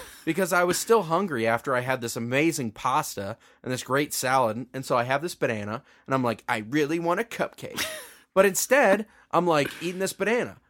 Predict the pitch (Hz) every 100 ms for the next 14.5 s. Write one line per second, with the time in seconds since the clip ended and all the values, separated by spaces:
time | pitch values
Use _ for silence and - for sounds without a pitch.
0 | _ 180 185 - 151 175 302 - 196 202
1 | 160 117 131 135 139 123 104 101 104 143
2 | 143 127 110 117 123 113 110 101 107 104
3 | 110 165 - 226 - - 156 214 147 135
4 | 156 190 202 - 226 220 196 180 151 170
5 | 180 151 143 - 160 202 - 98 117 -
6 | _ _ _ _ 120 151 254 - 123 107
7 | 113 _ _ _ _ - 202 185 165 151
8 | 120 151 220 196 170 165 147 131 113 107
9 | 107 117 139 147 110 - 117 - 107 98
10 | 117 120 120 110 117 107 _ _ 120 135
11 | 135 135 117 107 - 143 147 - - -
12 | 123 107 101 _ _ - 131 - 139 107
13 | 123 190 147 - 107 107 - 123 120 113
14 | 101 143 185 123